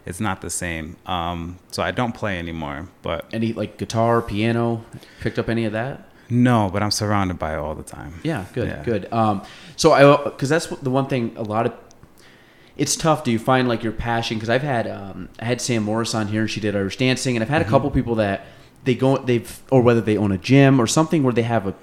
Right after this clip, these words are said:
Speaker 2: um, like, it's more of a hobby or a passion, then they try to turn it into their business 'cause they have a
Speaker 1: Mm-hmm.
Speaker 2: passion for it.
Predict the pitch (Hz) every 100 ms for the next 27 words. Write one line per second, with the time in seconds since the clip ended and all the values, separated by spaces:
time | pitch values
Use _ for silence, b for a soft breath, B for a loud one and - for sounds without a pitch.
0 | 104 95 90 90 80 - - - - -
1 | - - _ _ _ 110 - - - -
2 | - 110 - 139 107 143 143 151 120 98
3 | 120 135 - 135 120 117 120 107 - 113
4 | 98 104 92 151 151 139 110 113 95 101
5 | 123 101 104 92 98 - 104 98